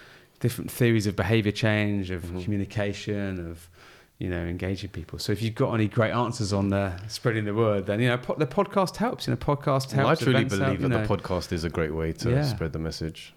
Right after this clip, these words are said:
Speaker 2: you know. And just as, you know, your passions combined, my, the passion of great conversation,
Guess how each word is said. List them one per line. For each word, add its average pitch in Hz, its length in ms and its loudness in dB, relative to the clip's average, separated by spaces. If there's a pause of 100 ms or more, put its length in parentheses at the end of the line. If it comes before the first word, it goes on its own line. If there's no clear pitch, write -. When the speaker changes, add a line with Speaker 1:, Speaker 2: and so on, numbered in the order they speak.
(160)
Speaker 2:
you 78 120 -6
know. 78 180 -6 (1160)
And 78 460 -4 (760)
just - 160 0
as, 98 160 0
you 104 180 4
know, 98 60 4
your 101 200 2
passions 101 440 -2
combined, 95 420 -2
my, 95 120 0
the 95 100 -2
passion 98 420 -2
of - 220 -8 (220)
great 107 200 2
conversation, 98 960 0